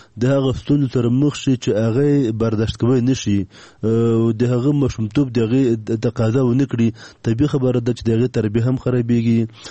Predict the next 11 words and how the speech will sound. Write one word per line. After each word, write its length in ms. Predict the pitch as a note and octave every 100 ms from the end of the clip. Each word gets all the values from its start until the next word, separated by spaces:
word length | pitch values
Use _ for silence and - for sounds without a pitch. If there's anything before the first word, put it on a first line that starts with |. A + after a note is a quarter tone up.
| - G#2+
ورو-، 600 | A2+ A2+ A#2 A2 A2+ G2+ - -
بدني 420 | A2+ A2 B2 C3+
روزنه 380 | A#2+ G#2 B2+ A#2+
هم 200 | G#2+ C3+
خرابېږي، 560 | C3+ B2 A2+ A#2 A#2 B2
صحت 360 | - A2 A2+
هم 180 | A2+ C3
خرابېږي، 580 | B2+ B2 A#2 A#2 A2+ A#2+ A2 - - - -
او، 180 | A#2 D3 D3 C#3+ C#3 A#2
او، 340 | A#2 A2+ A2+ A2 - - A#2 A#2 A#2
ښه، 200 | -